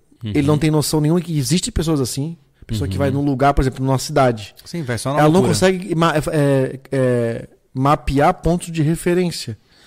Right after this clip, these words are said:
Speaker 1: Sim.
Speaker 2: Uma pessoa dessa, quando entra numa, num mato, é tudo igual pra ela. Essa pessoa tem chance gigante de se perder.
Speaker 1: Uhum.
Speaker 2: Porque tem trilhas que não são muito bem demarcadas.
Speaker 1: Sim.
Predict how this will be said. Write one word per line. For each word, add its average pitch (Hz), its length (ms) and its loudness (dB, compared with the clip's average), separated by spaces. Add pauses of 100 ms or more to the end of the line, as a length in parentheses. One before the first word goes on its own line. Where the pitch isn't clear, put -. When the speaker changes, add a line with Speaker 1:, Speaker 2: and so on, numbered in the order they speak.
Speaker 1:
Sim. 113 300 -2 (100)
Speaker 2:
Uma 190 120 2
pessoa 240 300 2
dessa, 156 360 0
quando 131 260 0
entra 175 220 0
numa, 156 280 2
num 147 260 -4
mato, 151 480 -2
é - 120 -18
tudo 190 180 -2
igual 208 240 -2
pra 208 200 2
ela. 196 340 -4
Essa 175 240 -2
pessoa 196 320 -2
tem 185 180 -2
chance 196 240 -4
gigante 190 320 -2
de - 60 -12
se - 60 -14
perder. 117 360 -2 (160)
Speaker 1:
Uhum. 104 400 -4
Speaker 2:
Porque 151 200 -6
tem 202 160 -2
trilhas 175 360 -4
que - 120 -10
não 170 80 -4
são 208 140 -4
muito 135 420 0
bem 113 120 -4
demarcadas. 107 800 -10
Speaker 1:
Sim. 117 300 -4